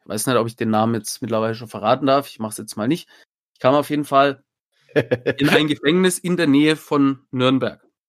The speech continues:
Speaker 1: So. Und dann haben die, ähm,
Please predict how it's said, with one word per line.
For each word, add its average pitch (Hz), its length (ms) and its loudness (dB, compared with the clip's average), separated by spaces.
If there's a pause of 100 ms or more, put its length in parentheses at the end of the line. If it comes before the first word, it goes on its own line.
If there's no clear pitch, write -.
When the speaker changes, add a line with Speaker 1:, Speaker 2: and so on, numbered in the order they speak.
(160)
Speaker 1:
So. - 180 -12 (360)
Und 123 160 -6
dann 160 220 4
haben 156 200 -2
die, 180 340 -4 (640)
ähm, 143 520 0